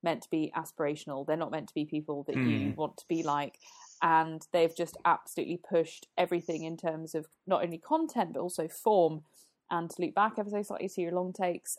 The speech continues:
Speaker 1: uh, we have Charlie Work, which is a spectacular
Speaker 2: Mm-hmm.
Speaker 1: episode where we finally see a day in the life of Charlie from his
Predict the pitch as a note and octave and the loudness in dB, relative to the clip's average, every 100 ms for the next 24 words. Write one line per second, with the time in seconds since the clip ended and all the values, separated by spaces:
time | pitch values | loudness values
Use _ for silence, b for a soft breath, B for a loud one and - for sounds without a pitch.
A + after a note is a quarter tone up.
0 | - E3+ E3+ G3 F#3+ - D4 D#4 D4+ F#3+ | 0 0 0 -2 -6 0 4 6 4 4
1 | D#3+ D#3+ D3+ - E3+ - E3+ - F3+ G3 | 6 6 4 -2 -2 -2 -2 -2 0 2
2 | - G3+ A2+ F#3 F#3 C#3+ - E3+ E3 E3+ | 4 2 6 8 8 6 4 4 4 4
3 | E3 E3+ F3 F3 - F#3 F#3+ F3+ E3+ E3+ | 4 4 0 0 4 4 4 0 -4 -4
4 | - F3+ F3 E3+ E3 b b _ _ _ | -2 0 0 0 -4 b b _ _ _
5 | - F3+ E3+ - F3+ F3+ F3 F3 E3+ E3 | -2 -2 0 2 4 4 2 2 0 0
6 | E3+ F3 E3 - E3 E3+ E3 D3+ - E3 | -4 -8 -8 -6 -2 0 -2 -2 -4 -6
7 | E3 D#3+ - | -4 -4 -6